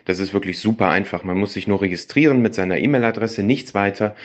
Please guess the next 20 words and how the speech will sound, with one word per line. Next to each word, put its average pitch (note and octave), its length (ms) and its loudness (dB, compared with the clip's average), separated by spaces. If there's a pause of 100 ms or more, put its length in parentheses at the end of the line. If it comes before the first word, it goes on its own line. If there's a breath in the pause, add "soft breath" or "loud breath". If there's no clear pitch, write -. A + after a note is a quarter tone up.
(160 loud breath)
und F#2 140 -6
kann G#2 180 0
dann G#2+ 340 2
an A2+ 140 2
die A#2 120 2
Aktionsadresse G2+ 840 -4
das F#2 180 -6
Bild G#2+ 240 2
seines F#2+ 360 -2
Haustieres F#2+ 520 -2
oder E2 140 -6
vielleicht E2+ 280 -10
auch - 100 -16
zwei F2+ 300 4
Bilder, G2 380 2 (560 loud breath)
ähm, F#2+ 340 0
an G#2+ 120 0
die G#2+ 120 2
Aktionsadresse A#2+ 720 0
schicken. A2+ 420 -2